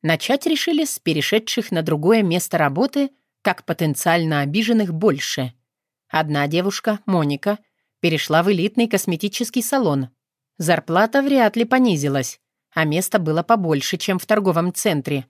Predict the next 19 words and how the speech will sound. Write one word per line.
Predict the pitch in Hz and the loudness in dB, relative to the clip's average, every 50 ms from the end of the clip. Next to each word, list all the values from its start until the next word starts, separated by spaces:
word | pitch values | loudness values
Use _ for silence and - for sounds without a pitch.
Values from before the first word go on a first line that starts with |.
| _ _ _ _ _ _ | _ _ _ _ _ _
и | - 160 | -6 -6
шансы | - - 160 139 151 156 - - 170 | -4 0 0 0 0 0 -2 -2 -2
на | 165 160 | -2 -2
чаевые | 156 - - 165 151 143 139 139 180 240 240 190 - | -2 -2 -2 0 0 0 0 0 0 2 2 0 0
увеличивались. | - - 202 240 302 277 202 165 - - 160 139 139 127 127 120 - - - _ _ _ _ _ _ _ _ _ _ _ _ - | -2 -2 -2 0 2 2 2 0 -2 -6 -4 -4 -4 -4 -4 -6 -8 -12 -16 _ _ _ _ _ _ _ _ _ _ _ _ -8
Глядя | 160 147 143 147 170 180 175 185 175 | -4 -2 2 2 2 4 4 2 0
на | 175 165 | 0 0
губы | 160 151 170 180 160 165 160 - | -2 -2 -4 -2 -2 -2 -2 -2
уточкой, | - 220 262 233 233 - - - - - 160 139 - _ _ _ _ _ _ | -4 -6 -2 -2 -2 -2 -2 -4 -2 -2 -2 -2 -4 _ _ _ _ _ _
явно | _ 160 143 151 165 208 226 202 180 156 | _ -6 -2 0 2 2 2 2 0 -2
свежесделанные, | 139 - - 160 156 147 156 139 135 143 180 220 254 262 254 254 262 254 254 247 247 - _ _ _ | -2 -4 -2 -2 -2 0 -2 -4 0 2 2 2 4 2 2 2 2 2 2 0 -2 -6 _ _ _
Анджела | 196 202 202 185 175 156 175 170 156 147 | 2 2 2 2 0 0 -2 0 0 -2
подумала, | - - 156 151 151 156 214 240 254 254 254 262 | 2 2 0 2 2 0 2 2 2 2 2 0
что | 240 - - 240 226 | -2 -2 -2 -2 0
живется | 190 226 190 175 202 240 - - 294 | 0 0 2 2 0 0 0 -2 0
барышне | 233 262 277 277 277 254 - - 277 277 - | 2 2 2 2 0 -2 0 0 0 0 0
очень | - 262 - - 277 277 | -2 -4 -4 -2 -2 0
даже | 247 277 262 240 269 | 0 0 0 2 2
неплохо. | 269 277 - - 294 277 196 147 - - 147 135 120 | 0 0 0 -2 0 0 0 0 -2 -6 -6 -6 -6